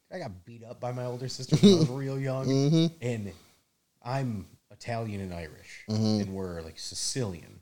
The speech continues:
Speaker 1: Italian. So, like, it is mob blood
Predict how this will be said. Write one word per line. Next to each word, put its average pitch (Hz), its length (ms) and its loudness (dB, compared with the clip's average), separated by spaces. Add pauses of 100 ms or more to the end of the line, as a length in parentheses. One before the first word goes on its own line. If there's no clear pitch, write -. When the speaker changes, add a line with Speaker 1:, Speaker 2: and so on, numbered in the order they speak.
(160)
Speaker 1:
Italian. 82 480 -16
So, 85 520 -12 (760)
like, 92 120 -16
it 120 120 -8
is 104 420 -8
mob 110 420 -10
blood 85 380 -12